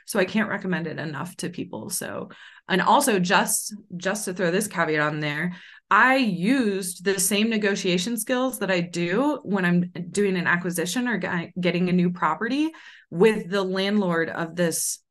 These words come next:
property. He had a bad eviction. He had bad tenants.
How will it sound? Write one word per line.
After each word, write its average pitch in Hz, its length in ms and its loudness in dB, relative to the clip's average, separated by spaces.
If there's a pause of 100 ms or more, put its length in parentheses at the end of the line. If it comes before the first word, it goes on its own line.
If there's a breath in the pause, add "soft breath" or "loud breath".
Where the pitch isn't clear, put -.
(180)
property. 185 480 0
He 226 260 -4
had 226 460 2
a 170 160 -4
bad 175 240 2
eviction. 180 640 -2 (320 loud breath)
He 196 100 -2
had 160 140 -2
bad 175 240 4
tenants. 208 580 -4